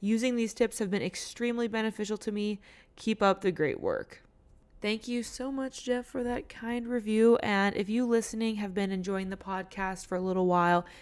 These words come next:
and you haven't yet left a review, I would really, really appreciate if you drop us a review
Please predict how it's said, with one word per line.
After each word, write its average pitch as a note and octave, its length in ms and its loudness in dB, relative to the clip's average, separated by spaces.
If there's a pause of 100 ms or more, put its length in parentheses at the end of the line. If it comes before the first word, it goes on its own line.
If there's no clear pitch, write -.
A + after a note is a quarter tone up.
and F3+ 160 -2
you F#3 120 2
haven't F#3 500 0
yet F#3 400 2
left F3+ 420 -2
a - 80 -2
review, G#3+ 560 2 (320)
I - 60 -6
would A3+ 140 4
really, C4 240 6
really B3+ 200 4
appreciate A#3 640 0
if - 200 -4
you G3+ 100 -2
drop F#3+ 300 2
us G3+ 200 -6
a - 60 -4
review F#3 560 -2